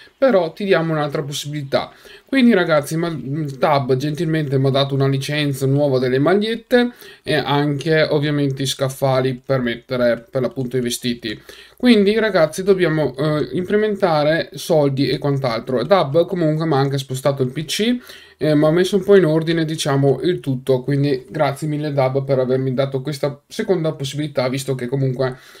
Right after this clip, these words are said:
il gioco è anche uscito, quindi grazie, grazie mille Dab per avermi dato questa possibilità.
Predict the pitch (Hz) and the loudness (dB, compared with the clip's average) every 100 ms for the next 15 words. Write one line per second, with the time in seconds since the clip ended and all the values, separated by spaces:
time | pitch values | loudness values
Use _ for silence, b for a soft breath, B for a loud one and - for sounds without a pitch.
0 | B 165 175 156 139 151 143 135 139 - | B -4 0 0 0 0 0 -2 -4 -2
1 | 127 131 131 135 127 143 151 147 127 127 | -4 -4 -2 0 0 0 0 -2 -2 -2
2 | 135 143 143 120 104 120 127 131 120 117 | -2 0 0 0 -2 -2 0 0 0 0
3 | 120 117 110 120 120 120 123 120 117 117 | -2 -2 -4 -8 -8 -8 -8 -8 -8 -8
4 | - | -12